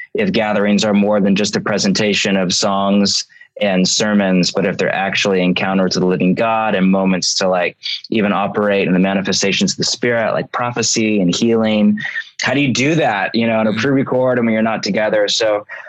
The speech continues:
Speaker 1: about six months in, I think in September, we were able to shift to a live stream, even though it's just, like, you know, twenty-five people in the room.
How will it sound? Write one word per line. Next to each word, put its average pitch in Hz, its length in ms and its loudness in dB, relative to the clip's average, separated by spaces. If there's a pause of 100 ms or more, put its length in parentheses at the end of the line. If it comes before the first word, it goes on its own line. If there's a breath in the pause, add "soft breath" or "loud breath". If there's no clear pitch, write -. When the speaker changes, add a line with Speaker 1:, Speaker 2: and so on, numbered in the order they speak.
Speaker 1:
about 147 280 -2
six 147 240 -2
months 135 240 0
in, 131 360 0
I 113 80 -2
think 120 160 -4
in 117 60 0
September, 175 1120 0
we 127 240 2
were 127 460 2
able 120 300 2
to 113 100 -2
shift - 580 -2
to 113 380 0
a 101 300 2
live 95 340 0
stream, 226 440 0 (360 loud breath)
even 123 240 0
though 113 160 2
it's 110 100 0
just, 123 220 0
like, 110 260 0
you 123 140 0
know, 110 160 2
twenty-five 113 580 -2
people 131 300 0
in 127 80 2
the 127 80 2
room. 143 480 0